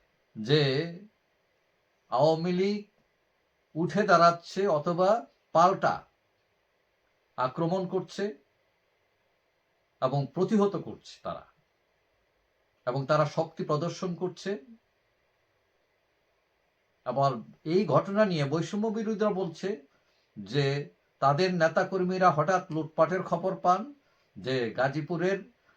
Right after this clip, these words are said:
প্রাক্তন আওয়ামী লীগের মন্ত্রী মোজাম্মেল হকের বাড়িতে লুটপাট হচ্ছে, এবং এটা ট্যাকেল দিতে গিয়ে তারা নিজেরাই আক্রমণে শিকার হন। পিছন থেকে কিছু লোক এসে অস্ত্র দিয়ে তাদের আঘাত করে।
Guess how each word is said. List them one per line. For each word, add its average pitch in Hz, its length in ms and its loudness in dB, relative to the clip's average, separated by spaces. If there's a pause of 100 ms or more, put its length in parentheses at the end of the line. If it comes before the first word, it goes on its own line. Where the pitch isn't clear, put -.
(300)
প্রাক্তন 139 380 0
আওয়ামী 156 340 4
লীগের 175 320 0 (640)
মন্ত্রী 151 460 -2 (540)
মোজাম্মেল 156 600 0
হকের 165 400 0
বাড়িতে 165 420 0 (600)
লুটপাট 147 460 2
হচ্ছে, 196 280 -6 (180)
এবং 147 120 -2 (100)
এটা 139 180 -4
ট্যাকেল 175 400 -2
দিতে 208 260 -6
গিয়ে 196 220 2 (760)
তারা 151 160 6 (140)
নিজেরাই 185 360 4
আক্রমণে 175 640 2 (220)
শিকার 170 400 0
হন। 202 240 0
পিছন 180 400 -8
থেকে 190 220 -6
কিছু 170 280 -6
লোক 180 240 0
এসে 208 220 -4 (360)
অস্ত্র 143 340 -2
দিয়ে 180 200 2
তাদের 156 240 0
আঘাত 127 420 0
করে। 73 200 -18